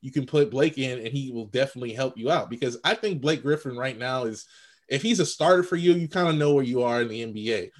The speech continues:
But if he's kinda coming off the bench for you, you kinda see that you have a potential chance, uh, at not only playoff contention, but potentially maybe trying to do something special and trying to get, trying to be a team that's vying for the, the N B A Finals. And the Heat, you know,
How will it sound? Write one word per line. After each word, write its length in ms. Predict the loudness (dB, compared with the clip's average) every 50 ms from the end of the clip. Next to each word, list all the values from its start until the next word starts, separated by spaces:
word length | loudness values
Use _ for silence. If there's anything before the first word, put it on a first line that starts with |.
| -20 _ _ _
But 180 | 0 2 4 4
if 140 | 4 2 0
he's 220 | -2 -2 -2 -2
kinda 320 | -2 0 2 2 4 2
coming 260 | 2 0 0 0 0 0
off 160 | 0 -2 -4
the 80 | -2
bench 280 | 0 2 2 2 2 -2
for 100 | -4 -4
you, 320 | -2 0 0 0 -2 -2 -4
you 160 | -4 -6 -6 -4
kinda 280 | -2 0 0 2 0 -2
see 280 | -2 -4 -4 -4 -2
that 180 | -2 -2 -2 -2
you 120 | -2 0
have 180 | 2 2 0 0
a 40 | -4
potential 400 | -6 -6 -4 -4 -4 -4 -4 -6
chance, 320 | -6 -6 -6 -6 -8 -6 -4
uh, 160 | -4 -2 -2 -2 -2
at 260 | -2 -2 -2 -4 -6 -10 _ _ _ _
not 180 | -2 -2 0 0
only 160 | 0 -2 -2
playoff 340 | -2 0 0 2 2 0 -2
contention, 500 | -6 -8 -8 -8 -10 -8 -8 -8 -8 -6
but 300 | -4 -4 -4 -4 -4 -6
potentially 480 | -8 -6 -4 -4 -4 -6 -6 -8 -6
maybe 300 | -4 -4 -4 -4 -4 -6
trying 240 | -8 -8 -8 -8 -8
to 60 | -8
do 120 | -8 -10 -8
something 320 | -8 -10 -10 -10 -14 -16
special 520 | -12 -8 -6 -6 -6 -6 -4 -4 -4 -4 -4
and 220 | -8 -10 -10 -12 -16 _ _ _ _ _ -20 -14
trying 260 | -6 -2 -2 0 0 -2
to 140 | -4 -6 -10 _ -8 -4
get, 260 | 0 0 0 -2 -4 _ -18 -18 -8 -2
trying 200 | 2 2 4 4
to 60 | 2
be 220 | 0 2 2 4
a 100 | 2 2
team 260 | 0 -2 -4 -2 -2
that's 180 | -2 -2 -4 -4
vying 300 | -2 0 0 0 0 -2
for 160 | -4 -6 -6
the, 300 | -4 -2 -4 -4 -6 -8 -10 _
the 140 | -6 -6 -4 -4
N 120 | -4 -4
B 160 | -2 -2 -2
A 40 | -2 -4
Finals. 360 | -4 -6 -6 -6 -8 -8 -8 -8
And 100 | -8 -6
the 60 | -6
Heat, 400 | -6 -6 -6 -4 -4 -4 -6 -8 _ _ _ _ _ _ _ _ -4
you 180 | 0 0 2
know, 380 | 2 4 4 4 4 2 2